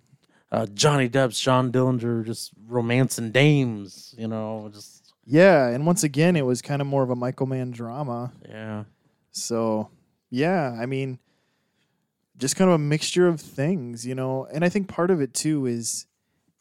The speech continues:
Speaker 2: it would have been an intellectual property that would have had a limited fan base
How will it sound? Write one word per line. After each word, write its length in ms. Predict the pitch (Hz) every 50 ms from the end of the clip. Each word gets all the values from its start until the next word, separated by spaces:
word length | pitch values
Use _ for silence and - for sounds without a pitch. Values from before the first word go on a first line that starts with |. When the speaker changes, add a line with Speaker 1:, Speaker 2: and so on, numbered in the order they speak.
| _ _
Speaker 2:
it 180 | 131 143 143 139
would 160 | 143 147 147
have 200 | 147 139 131 113
been 280 | 117 127 127 127 127 127
an 100 | 123 123
intellectual 480 | 123 127 120 117 117 - - 123 120 113
property 800 | - - 113 110 110 - - 113 113 113 110 107 107 107 107 - _ _ _ _ _ _ _ _ _ _ _ _ _ _ _ _ _ _ _
that 260 | - 107 123 120 113
would 140 | 110 117 120
have 140 | 123 123 117
had 260 | 127 127 120 113 107
a 40 | 101
limited 500 | 98 107 127 147 160 170 165 156 151 135
fan 440 | - - - 139 139 143 143 143 139
base 580 | 123 123 120 117 117 120 120 - - - -